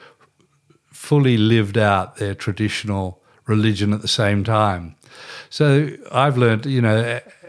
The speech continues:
a-, Africans certainly, and probably m-, most indigenous groups, um,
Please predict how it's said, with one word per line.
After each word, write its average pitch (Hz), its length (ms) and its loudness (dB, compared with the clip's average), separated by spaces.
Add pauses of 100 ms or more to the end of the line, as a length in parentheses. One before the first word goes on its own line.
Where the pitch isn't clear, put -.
(140)
a-, 123 600 -14
Africans 190 580 0
certainly, 135 520 0
and 156 160 -4
probably 143 420 2
m-, 104 260 -2
most 120 500 0
indigenous 92 920 -8 (340)
groups, - 540 -6 (640)
um, 113 520 2